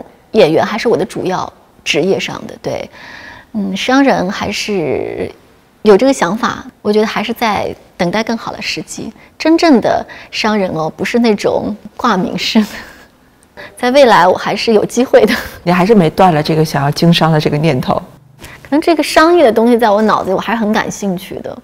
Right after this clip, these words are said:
Speaker 1: 我一直都很想做，就是任何的商业的逻辑和理科相关的，我还是很想、很喜欢的。嗯，我很想去做的。
Speaker 2: 你对自己的人生规划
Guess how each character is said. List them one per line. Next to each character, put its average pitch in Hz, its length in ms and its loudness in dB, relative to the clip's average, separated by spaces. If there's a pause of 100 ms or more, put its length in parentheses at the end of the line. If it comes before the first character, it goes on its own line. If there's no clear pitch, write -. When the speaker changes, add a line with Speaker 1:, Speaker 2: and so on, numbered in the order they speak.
(360)
Speaker 1:
我 208 160 -2
一 269 100 0
直 254 140 -2
都 220 120 4
很 202 140 -2
想 - 220 -4
做， - 380 -8
就 - 120 -8
是 269 140 -8
任 320 180 0
何 214 160 -2
的 214 100 0
商 277 360 0
业 277 160 6
的 - 460 -2 (640)
逻 185 260 4
辑 226 220 -2
和 208 280 -2 (360)
理 202 160 0
科 240 160 -4
相 226 200 -2
关 220 200 -2
的， 190 40 0
我 - 120 0
还 208 160 -6
是 240 60 -4
很 214 180 -6
想、 - 240 -4
很 - 200 -8
喜 - 180 -10
欢 143 280 -10
的。 - 160 -12 (120)
嗯， 175 100 -12 (500)
我 - 80 -18
很 196 160 -8
想 165 180 -6
去 - 180 -12
做 - 240 -4
的。 185 100 -12 (880)
Speaker 2:
你 - 80 -18
对 202 100 0
自 - 80 -10
己 185 100 0
的 147 80 0
人 143 160 -2
生 190 160 -4
规 202 140 -2
划 196 340 -4